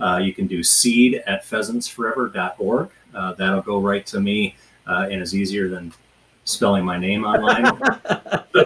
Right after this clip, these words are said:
So, uh, that, that's an easy one. Uh, from a phone number standpoint, you can call the Quail Pheasants Forever numbers, either one.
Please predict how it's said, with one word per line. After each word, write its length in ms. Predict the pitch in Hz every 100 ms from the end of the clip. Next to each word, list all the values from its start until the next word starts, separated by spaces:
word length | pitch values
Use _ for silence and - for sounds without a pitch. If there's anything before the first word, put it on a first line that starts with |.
| - - 151
So, 420 | - 175 156 214 -
uh, 140 | 131 123 151 - - -
that, 240 | 135 147 -
that's 220 | 147 123
an 100 | 139
easy 280 | 131 131 135
one. 380 | 135 135 123 - _ -
Uh, 320 | 117 117 117 -
from 200 | 156 143
a 280 | 127 120 104
phone 340 | - 151 180
number 320 | 180 175 175
standpoint, 760 | - 165 160 156 - 151 147 143
you 120 | 131
can 140 | 127
call 360 | - 131 123 120
the 100 | 107
Quail 540 | - 135 147 151 127 _ _ _ _ _ _ -
Pheasants 340 | 139 139 123
Forever 460 | - 135 135 143 127
numbers, 500 | 123 127 123 - 139
either 260 | 135 127
one. 460 | 120 117 117 110